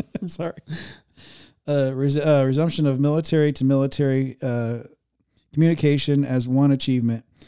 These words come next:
in addition to commitments to, uh, counter fentanyl production and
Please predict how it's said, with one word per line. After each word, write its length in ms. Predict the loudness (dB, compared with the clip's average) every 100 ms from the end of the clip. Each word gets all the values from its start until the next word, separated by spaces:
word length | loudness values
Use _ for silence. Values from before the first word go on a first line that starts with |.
| -20 -4
in 100 | 0
addition 400 | 0 0 0 -2
to 300 | 0 -2 -2
commitments 480 | 0 0 2 0 -2
to, 520 | -2 0 0 -2 -6 -10
uh, 280 | -8 -6 -8 -12 _
counter 320 | 0 2 4
fentanyl 460 | 2 -2 -2 -2 -2
production 600 | -2 -4 -4 -4 -4 -4 _ -20 -20 _
and 380 | -2 0 2